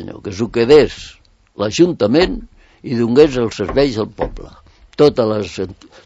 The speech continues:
totes les seccions que hi ha a la Unió i altres, el que sigui, però del poble, pel poble. Així de clar. Perquè la Unió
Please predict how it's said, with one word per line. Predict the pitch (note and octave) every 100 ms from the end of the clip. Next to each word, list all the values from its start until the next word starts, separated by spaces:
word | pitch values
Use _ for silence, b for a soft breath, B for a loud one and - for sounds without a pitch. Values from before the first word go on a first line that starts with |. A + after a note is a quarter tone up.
| _
totes | D3 C#3 A#2+
les | G#2+ -
seccions | G2+ - C3+ A2+ E2+
que | - G#2
hi | A2
ha |
a | G#2+
la | G2
Unió | F#2 B2+ F#3+ G3+
i | F#3 B2 A#2
altres, | F3+ G3 - - - - _ _ -
el | A2 E2
que | F#2
sigui, | D#3+ C3 F2 - _
però | - C#3+ D#3
del | C3+
poble, | F#2+ F#2 - - - _ _ _ - _ -
pel | B2
poble. | G#2 A2 - _ - - - _ _ _ - - - - - - - - - _ _ _ _
Així | - C3
de | G#2+ F#2+
clar. | - B2+ - _ _ _ b b b b b b D3
Perquè | D#3 A#2 A2+ G2+
la | F2+
Unió | F2 C3+ A#2+